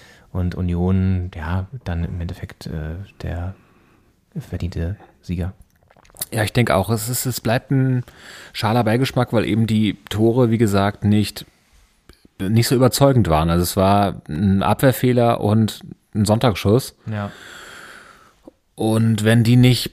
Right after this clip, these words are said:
Speaker 2: beide fallen oder gar nicht fallen, dann bleibt das Spiel interessanter,
Speaker 1: Ja.
Speaker 2: weil Union dann auch mehr machen muss in Halbzeit zwei. Jetzt konnten sie sich sehr darauf ausruhen, ähm, dass der Hertha nicht so viel eingefallen ist und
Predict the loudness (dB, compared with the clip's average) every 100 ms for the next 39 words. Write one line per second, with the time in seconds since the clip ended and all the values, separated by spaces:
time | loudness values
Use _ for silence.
0 | -14 -4 2 4 4 2 0 2 4 4
1 | 4 2 -4 -14 -8 0 4 6 4 4
2 | 0 2 2 2 0 2 4 4 2 4
3 | 4 4 2 0 -4 -8 -10 -6 0 0
4 | 2 0 2 0 0 0 2 2 2 2
5 | 0 -6 _ -6 2 4 4 2 2 0
6 | 2 4 6 4 4 0 2 4 4 6
7 | 4 4 2 2 2 2 0 -2 -2 -2
8 | -4 -2 0 0 0 0 0 2 0 2
9 | 0 0 0 0 0 2 4 4 0 -4
10 | -20 -20 -20 _ -2 2 4 4 4 4
11 | 4 2 2 0 0 2 2 2 4 2
12 | 2 0 2 0 0 0 2 2 0 -2
13 | -12 -20 -6 0 2 4 2 -2